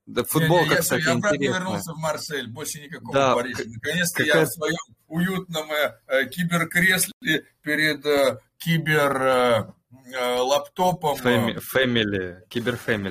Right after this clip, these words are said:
Speaker 2: пог-,
Speaker 1: здесь.
Speaker 2: погружаюсь обратно из этого, э, материального ада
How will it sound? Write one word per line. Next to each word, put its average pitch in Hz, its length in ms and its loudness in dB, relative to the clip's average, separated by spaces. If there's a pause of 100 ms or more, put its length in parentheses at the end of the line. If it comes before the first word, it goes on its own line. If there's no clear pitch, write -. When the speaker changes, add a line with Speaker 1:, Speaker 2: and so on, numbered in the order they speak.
Speaker 2:
пог-, 92 60 -6
Speaker 1:
здесь. 90 240 -12
Speaker 2:
погружаюсь 175 680 2
обратно 170 500 0
из 143 240 -2
этого, 123 640 -2
э, 113 360 -4
материального 147 880 0
ада 123 580 2